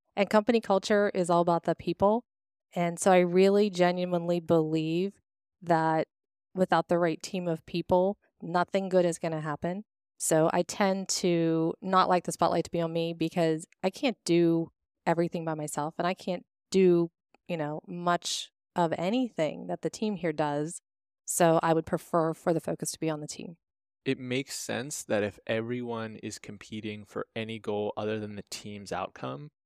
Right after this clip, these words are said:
Speaker 2: that's where there can be friction. Because if one person is competing for the spotlight or even just playing to some degree, like, a political game, that's where that creates that internal friction. I'm, I'm guessing you've experienced that in the past.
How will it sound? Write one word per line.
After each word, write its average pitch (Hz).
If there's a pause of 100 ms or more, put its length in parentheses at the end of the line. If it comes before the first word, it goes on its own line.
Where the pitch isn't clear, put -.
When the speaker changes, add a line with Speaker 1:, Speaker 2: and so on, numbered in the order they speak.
(140)
Speaker 2:
that's 107
where 104
there 95
can 95
be 92
friction. -
Because 95
if 104
one 113
person 113
is 104
competing 107
for 95
the 78
spotlight 113
or 107 (320)
even 151
just 123
playing 117
to -
some 110
degree, 104
like, 95
a 90
political 104
game, 90 (400)
that's 101
where 101
that 98 (180)
creates -
that 98
internal 101
friction. 92
I'm, 95
I'm 101
guessing 104
you've 98
experienced 92
that 73
in 90
the -
past. -